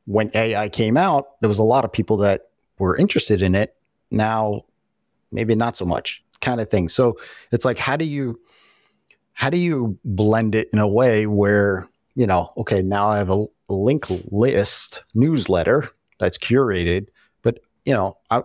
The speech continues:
I have a business to run. So I have things to sell. I have, you know, services, whatever the case is,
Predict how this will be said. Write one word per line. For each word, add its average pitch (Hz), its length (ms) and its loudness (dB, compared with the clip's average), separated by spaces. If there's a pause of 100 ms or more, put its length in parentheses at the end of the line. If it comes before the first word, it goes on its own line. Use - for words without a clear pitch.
I 104 100 0
have 127 140 0
a 135 60 -4
business 165 400 2
to 98 100 -2
run. 85 440 -2
So - 180 -2
I 98 100 2
have 113 180 -2
things 143 360 2
to 110 100 -4
sell. 90 380 0
I 87 100 -2
have, 98 420 0
you 101 140 -4
know, 92 280 -2 (640)
services, 95 840 -2 (280)
whatever 139 340 0
the 98 80 -2
case 95 320 -2
is, 135 280 2